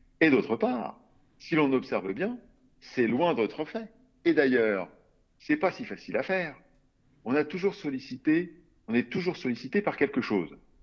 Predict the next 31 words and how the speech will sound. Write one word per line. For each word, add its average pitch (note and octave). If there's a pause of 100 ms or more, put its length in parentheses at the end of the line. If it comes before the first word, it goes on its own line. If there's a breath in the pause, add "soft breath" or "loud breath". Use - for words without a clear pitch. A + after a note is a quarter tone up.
(360)
Une F2
alerte, B2
un F2+
mail, A#2
un F2+
appel F#2+
téléphonique. - (640)
Le G2+
télétravail G#2+
a E2
d'ailleurs A#2 (300)
ajouté A#2+
des G#2
distractions G2+
supplémentaires A#2 (340 soft breath)
qui -
sont C3
comme G2
des F#2+
pièges B2
à -
la F2+
concentration. B2 (580 soft breath)
Les F2+
enfants, C3
le C3
chien, B2+
le A2+
chat, A#2+
la -
télé, F3+